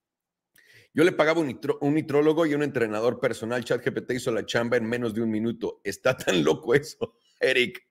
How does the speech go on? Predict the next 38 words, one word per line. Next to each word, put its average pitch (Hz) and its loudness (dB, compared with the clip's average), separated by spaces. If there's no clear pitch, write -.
<laughs> - -2
Es - -2
cierto. - -4
Si 214 6
has 233 6
sido 339 6
un 208 0
nutriólogo 175 4
últimamente, 160 0
te 147 2
acordarás 139 2
de 160 -2
las 143 0
preguntas 135 -2
y 110 -14
todo 143 6
lo 135 2
que 120 -2
te 101 -6
hizo - -10
tu 123 -6
nutriólogo. 127 2
Es 156 0
todo 190 2
lo 160 4
que 120 -4
tienes 151 -4
que 120 -10
usar 127 0
ahí. 131 0
Considerando 185 4
que 175 4
peso 175 2
setenta 127 -4
y 123 -4
cinco 170 -2
kilogramos, 110 0
tengo 175 4